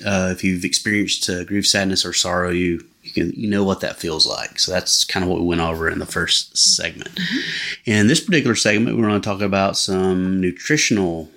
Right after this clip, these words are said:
Speaker 1: information based around this particular, the fall season and this metal element.
Speaker 2: Correct. Yep, so we're talking about lung health and, uh, metal element health in general with, with the lungs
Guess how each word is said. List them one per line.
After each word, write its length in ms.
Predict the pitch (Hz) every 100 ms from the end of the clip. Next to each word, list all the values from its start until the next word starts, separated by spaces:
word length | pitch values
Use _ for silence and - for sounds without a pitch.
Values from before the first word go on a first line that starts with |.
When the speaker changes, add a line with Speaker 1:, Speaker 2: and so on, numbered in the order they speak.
| 320
Speaker 1:
information 720 | 110 92 92 90 87 90 87
based 460 | 82 101 101 95 -
around 1000 | 98 90 90 95 101 101 98 92 92 90 - -
this 240 | 98 92
particular, 760 | - - 92 - 90 90 90 82
the 140 | 95
fall 280 | 92 113 101
season 440 | 92 104 98 95 95
and 120 | 87
this 160 | 82 -
metal 340 | 87 80 - -
element. 640 | 82 71 65 - - - - -
Speaker 2:
Correct. 460 | - 190 160 - - - - - - -
Yep, 200 | 302 294
so 320 | - 277 269
we're 220 | 269 269
talking 340 | 277 311 392 359
about 440 | 262 233 214 -
lung 460 | 185 175 175 214 220
health 760 | 208 170 180 160 170 170 165 -
and, 300 | 196 180 170
uh, 180 | 160 -
metal 280 | 170 185 190
element 380 | 185 185 175 -
health 440 | - - 165 165
in 120 | 165
general 600 | 156 170 165 202 233 202 175
with, 380 | 170 170 160 -
with 220 | - 160
the 200 | - 165 - - - - - _
lungs 640 | 190 185 185 180 - -